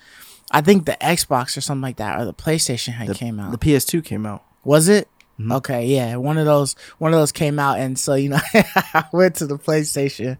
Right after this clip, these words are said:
Speaker 2: Yeah.
Speaker 1: or whatever and
Speaker 2: It came
Speaker 1: got
Speaker 2: out
Speaker 1: that.
Speaker 2: about the same time,
Speaker 1: Mm.
Speaker 2: and, uh, yeah, that was, that's the PlayStation with the D V D drive. It just was
Speaker 1: Yeah.
Speaker 2: a nail in the coffin.
Speaker 1: Yeah, 'cause that was, that was the first time that they were going with the disc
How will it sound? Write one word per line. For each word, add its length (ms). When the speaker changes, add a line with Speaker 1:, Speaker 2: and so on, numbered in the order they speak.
Speaker 2:
Yeah. 260
Speaker 1:
or 160
whatever 400
and 120
Speaker 2:
It 40
came 140
Speaker 1:
got 40
Speaker 2:
out 40
Speaker 1:
that. 40
Speaker 2:
about 280
the 180
same 340
time, 420
Speaker 1:
Mm. 320
Speaker 2:
and, 340
uh, 460
yeah, 280
that 120
was, 480
that's 200
the 100
PlayStation 600
with 220
the 80
D 180
V 120
D 160
drive. 500
It 80
just 420
was 140
Speaker 1:
Yeah. 80
Speaker 2:
a 40
nail 200
in 60
the 80
coffin. 440
Speaker 1:
Yeah, 220
'cause 220
that 200
was, 220
that 140
was 180
the 100
first 340
time 240
that 160
they 100
were 140
going 580
with 160
the 80
disc 560